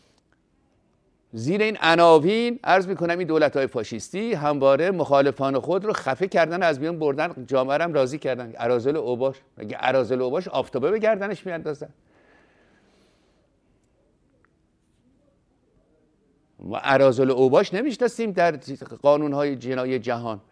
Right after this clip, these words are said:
آقا دیروز در هندوستان به خاطر یک دویست و سی، سی هزار نفر از اراذل اوباش. آقا اراذل اوباش یعنی چه؟ کدام قانون شکسته شد؟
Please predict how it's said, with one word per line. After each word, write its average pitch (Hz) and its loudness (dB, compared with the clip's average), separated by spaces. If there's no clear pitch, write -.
آقا 156 6
دیروز 160 0
در 165 4
هندوستان 151 -4
به 151 -10
خاطر 135 -4
یک 135 -10
دویست 131 -6
و 127 -10
سی، 120 -12
سی 156 -4
هزار 131 2
نفر 123 -4
از 104 -6
اراذل 107 0
اوباش. 107 -2
آقا 131 -8
اراذل 113 -2
اوباش 123 -4
یعنی 185 -6
چه؟ 165 -8
کدام 143 0
قانون 170 6
شکسته 151 0
شد؟ 190 4